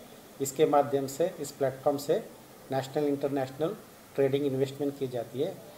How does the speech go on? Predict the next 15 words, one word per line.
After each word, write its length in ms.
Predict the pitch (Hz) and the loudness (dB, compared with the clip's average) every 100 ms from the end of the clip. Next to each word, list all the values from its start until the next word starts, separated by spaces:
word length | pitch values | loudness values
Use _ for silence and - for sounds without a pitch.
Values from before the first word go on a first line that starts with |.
| - 147 | -10 -4
इसके 240 | 143 - | -2 6
advertise 520 | 165 139 139 143 147 - | 8 8 6 6 4 0
अलग-अलग 400 | 139 147 139 151 | 2 4 4 4
social 380 | 147 143 135 143 | 2 -2 0 0
media 300 | 139 135 131 | 0 0 0
पे 240 | 131 180 214 - - - - | 2 0 -2 -10 -20 -20 -10
इसको 240 | 135 - 147 - - - - - - - - - | -6 2 2 2 -14 -20 -20 -20 -20 -20 -20 -10
की 120 | - 151 | -2 6
जाती 320 | 147 139 139 | 6 6 0
थी। 280 | 151 208 208 - - - - | -2 -6 -6 -14 -20 -8 -2
Interested 520 | 139 - 160 175 156 | 0 2 2 4 4
व्यक्ति, 460 | 139 - 175 220 - - - - - - | 4 2 -4 -4 -6 -16 -20 -20 -20 -6
जो 80 | 135 | 0
ज़्यादातर 640 | 135 139 147 147 160 160 - | 6 8 8 6 4 2 -2
Indian 380 | 143 143 165 214 | -2 2 2 2